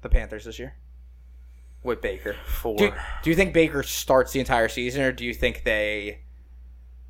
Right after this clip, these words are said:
Speaker 2: I think he
Speaker 1: go to
Speaker 2: starts the
Speaker 1: Sam
Speaker 2: whole
Speaker 1: Darnold
Speaker 2: season.
Speaker 1: at some point?
Speaker 2: I think he starts the whole season and he actually plays well, but the team isn't there to, to help
Speaker 1: To help
Speaker 2: him.
Speaker 1: him. And it makes him
Speaker 2: I think
Speaker 1: look
Speaker 2: he puts on a good show, which will get him out of there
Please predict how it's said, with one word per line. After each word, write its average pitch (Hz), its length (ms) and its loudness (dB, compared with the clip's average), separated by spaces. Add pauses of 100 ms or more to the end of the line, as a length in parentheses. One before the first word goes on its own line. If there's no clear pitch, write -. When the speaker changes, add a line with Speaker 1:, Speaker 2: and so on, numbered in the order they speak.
(260)
Speaker 2:
I 107 60 -6
think 110 140 -6
he 95 60 -10
Speaker 1:
go 135 180 4
to 139 80 4
Speaker 2:
starts - 0 -
the - 20 4
Speaker 1:
Sam 127 300 2
Speaker 2:
whole 120 100 6
Speaker 1:
Darnold 113 220 2
Speaker 2:
season. 117 120 -12 (260)
Speaker 1:
at 107 160 -2
some 95 140 -8
point? 104 240 -6 (480)
Speaker 2:
I - 40 -10
think 131 100 -4
he 120 60 -6
starts 107 320 2
the 107 60 2
whole 107 100 2
season 110 420 -4
and 101 140 -6
he 104 180 -6
actually 101 360 -4
plays 104 300 -2
well, 101 280 4
but 101 160 -8
the 101 60 -8
team 104 380 -8
isn't 95 300 -12
there 90 240 -4
to, 85 280 -8 (800)
to 92 140 -6
help 95 340 -4 (120)
Speaker 1:
To - 80 0
help 98 180 -4
Speaker 2:
him. 104 140 2
Speaker 1:
him. - 120 -14 (100)
And 135 140 -2
it 117 40 0
makes 117 260 -2
him 113 120 -2
Speaker 2:
I - 40 2
think 139 140 4
Speaker 1:
look 117 80 -2
Speaker 2:
he 143 80 6
puts 135 240 2
on 123 140 2
a 120 40 2
good 117 200 0
show, 117 480 4
which 117 220 -4
will 107 80 -2
get 107 180 0
him 98 100 0
out 95 200 2
of 101 60 0
there 127 260 2